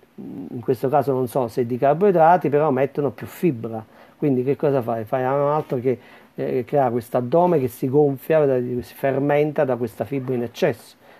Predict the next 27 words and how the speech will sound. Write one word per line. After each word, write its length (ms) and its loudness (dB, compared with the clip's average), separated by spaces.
che 120 -14
poi 180 0
può 120 -4
dare 280 0
anche 320 -2
delle 180 -4
problematiche 760 -2
nel 180 -4
tratto 460 -6
gastrointestinale. 1000 -6
Al 120 0
mio, 340 4
al 140 -4
mio 160 2
gatto 320 4
siberiano 680 2
do 140 4
le 80 4
scatolette 560 0
umide 220 2
consigliate 480 2
da 80 2
lei. 180 -2
Posso 320 -2
continuare 420 0
a 60 -2
la-, 240 -4